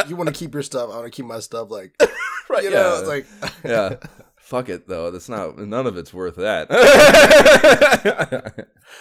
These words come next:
Speaker 1: Uh, no, I get you.
Speaker 2: Uh, okay, all right. So Call of Duty.
Speaker 1: Yeah,
Speaker 2: Call of
Speaker 1: so
Speaker 2: Duty.
Speaker 1: lots of that, and then, uh,
Speaker 2: <laughs>
Speaker 1: yeah,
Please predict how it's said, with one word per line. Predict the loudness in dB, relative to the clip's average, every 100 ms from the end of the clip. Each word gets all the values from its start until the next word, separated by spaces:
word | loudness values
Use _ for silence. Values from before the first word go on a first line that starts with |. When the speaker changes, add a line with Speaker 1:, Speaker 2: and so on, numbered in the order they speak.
| -20 -20 -20 -20 -18
Speaker 1:
Uh, | -16 -16 -20 -20 _ _ _ _
no, | -20
I | -20
get | _ _ -12
you. |
Speaker 2:
Uh, | -10 -8
okay, | -6 -4 -4 -4
all |
right. | -8 -8
So | -10
Call | -12 -10
of | -10
Duty. | -12 -14 -16 _ _ -16
Speaker 1:
Yeah, |
Speaker 2:
Call | -14
of | -14
Speaker 1:
so | -12
Speaker 2:
Duty. | -12
Speaker 1:
lots | -12
of | -14
that, | -14 -14 -16
and | -14
then, | -12 -10
uh, | -6 -4 0 2 4 2 -2
Speaker 2:
<laughs> |
Speaker 1:
yeah, | -6 -6